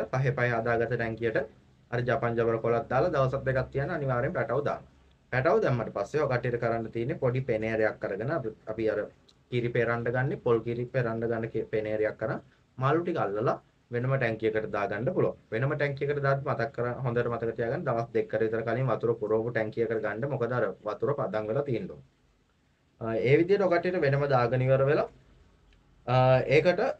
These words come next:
අ, චූටි බිත්තර කහමද වගේ සතියක් විතර දෙන්න පු-, සෝරි, දවස් තුනක් විතර දෙන්න පුළුවන් බිත්තර කහමද. ඊට පස්සේ මම නම් රෙකමන්ඩ් කරන්නේ කවුරු මොනවා කිව්වත් ඩී කැප් එක දෙන්න. ඩී කැප් එක ඔය කට්ටියට ඩරස් එකෙන් ඕඩර් කරගන්න පුළුවන්. දැන් ගොඩක් මේ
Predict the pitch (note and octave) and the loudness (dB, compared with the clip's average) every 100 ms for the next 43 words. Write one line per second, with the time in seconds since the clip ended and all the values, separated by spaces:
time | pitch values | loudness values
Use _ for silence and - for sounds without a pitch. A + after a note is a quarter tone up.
0 | _ B2 C3+ C3+ D3 C#3+ C#3 C3+ C3 - | _ 0 0 2 0 0 -2 -2 -2 2
1 | B2+ B2+ B2+ B2 B2 A#2+ A#2+ A#2+ A2+ A2+ | 2 2 2 0 0 0 0 -2 0 0
2 | A2+ A2+ A2 A2 A2 G#2+ A2 - D3+ A2+ | 0 0 0 0 -2 -4 -8 -4 0 2
3 | G2 A2 A#2 A#2+ A2+ A2 - A#2+ A2 A2 | 4 2 2 0 0 -2 -2 -2 0 0
4 | A2 A2+ G#2+ G#2+ - G#2 G#2 G#2+ A2 A2 | 0 0 0 -2 -2 -4 -4 -2 -2 -2
5 | - - C3 F3+ D#3 - D#3+ F#3 B2 D3 | -4 -4 -2 0 0 0 -2 0 2 2
6 | E3 D#3+ A#2+ A2+ A2 A#2 A#2+ C3 A#2 B2+ | 2 0 0 -2 -2 0 0 0 2 2
7 | D3 B2 B2 C#3 A#2+ A2 - - - - | 2 2 0 2 2 2 0 -4 -12 -6
8 | C3 B2+ C3 - B2+ D#3 G2 - - B2 | -4 2 0 2 2 2 -2 -6 -6 -2
9 | A#2+ A#2 - A#2+ A#2+ A#2 - B2 D#3 - | 0 -2 -2 -2 -2 -2 -4 -2 -2 -2
10 | A#2 A2 A#2 - A2+ B2+ A#2 A2 A2 A2 | 0 0 0 0 -2 0 0 0 2 0
11 | A2 A2 A2 A2 C3 F#3 - A2+ A2+ A2 | -2 -2 0 2 2 -2 -4 -4 -2 -2
12 | A2+ A#2 A2 | -2 -4 -6